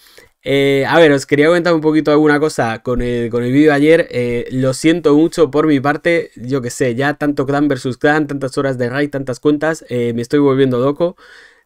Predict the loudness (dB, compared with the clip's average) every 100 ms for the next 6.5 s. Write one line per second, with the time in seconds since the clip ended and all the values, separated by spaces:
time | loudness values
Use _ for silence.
0 | -6 -4 0 2 2 2 0 0 0 2
1 | 2 2 0 0 -2 0 2 2 -2 -4
2 | 0 0 0 -4 0 2 2 0 -2 -4
3 | -6 -8 -4 -4 -4 -4 -4 -4 -6 -6
4 | -6 -6 -6 -2 -2 -2 -4 -6 -6 -4
5 | -4 -4 -8 -6 -8 -6 -8 -6 -8 -4
6 | -2 -2 -2 -4